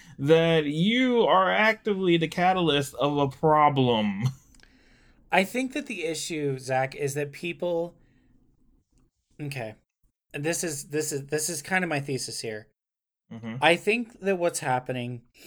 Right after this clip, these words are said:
Speaker 2: is that Republicans, people on the far right, right?
Speaker 1: Mm-hmm.
Speaker 2: They are getting off on being perpetually angry at, um, a lot of different things, like, uh, abortion,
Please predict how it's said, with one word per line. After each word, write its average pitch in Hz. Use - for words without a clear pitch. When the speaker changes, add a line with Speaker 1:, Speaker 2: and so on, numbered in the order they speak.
Speaker 2:
is 180
that 156
Republicans, 190
people 170
on 170
the 165
far 143
right, 107
right? 143
Speaker 1:
Mm-hmm. 123
Speaker 2:
They 180
are 180
getting 151
off 113
on 135
being 143
perpetually 147
angry 120
at, -
um, 123
a 131
lot 135
of 131
different 123
things, 101
like, 131
uh, 123
abortion, 135